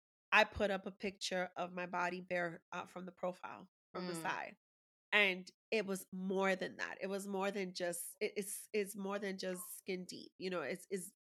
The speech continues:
Speaker 1: deeper than that. It's more work to that. And so that's where that post and that picture from you meant so much to me,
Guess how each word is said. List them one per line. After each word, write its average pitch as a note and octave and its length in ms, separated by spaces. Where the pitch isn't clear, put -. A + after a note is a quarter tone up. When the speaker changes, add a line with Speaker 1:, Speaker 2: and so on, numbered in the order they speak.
Speaker 1:
deeper - 340
than G#2 200
that. - 280
It's G3+ 240
more F#3+ 300
work F#3 380
to - 80
that. - 240
And G#3 220
so F#3+ 440
that's A#3+ 380
where G3 420
that F3+ 340
post F#3+ 460
and G3+ 100
that F#3+ 160
picture F#3+ 400
from F#3+ 360
you F#3+ 500
meant F3+ 260
so - 380
much F#3 220
to F3+ 80
me, C#3+ 280